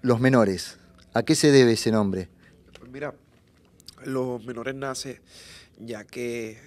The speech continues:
Speaker 2: yo soy el, el menor de este género, porque tengo veintitrés años de edad.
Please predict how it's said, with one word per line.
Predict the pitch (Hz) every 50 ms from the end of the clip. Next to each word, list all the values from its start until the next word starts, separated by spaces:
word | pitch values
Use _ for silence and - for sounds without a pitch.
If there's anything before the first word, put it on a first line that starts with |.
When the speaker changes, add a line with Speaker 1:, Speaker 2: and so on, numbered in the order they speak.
| - -
Speaker 2:
yo | 113 117 113
soy | - - 120 117 120 123 120
el, | 117 117 113 107 -
el | 110 110
menor | 110 113 113 120 143 160 - - _ _ _ _
de | 107 117
este | - - 117 123
género, | 123 113 123 131 147 - _ _
porque | - - 117
tengo | - 107 107 113 113
veintitrés | 117 113 - 120 - 120 117
años | 120 117 117 120 117
de | 120 110
edad. | 104 110 -